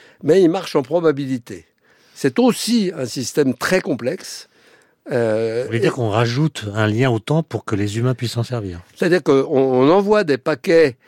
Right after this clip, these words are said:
Speaker 1: avec le temps exact où ils ont été envoyés,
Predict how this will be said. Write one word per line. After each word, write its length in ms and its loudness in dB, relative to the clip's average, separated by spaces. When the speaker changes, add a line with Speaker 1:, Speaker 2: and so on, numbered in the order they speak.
Speaker 1:
avec 420 -2
le 140 2
temps 280 2
exact 480 -2
où 120 -4
ils 140 -2
ont 120 2
été 140 -2
envoyés, 800 4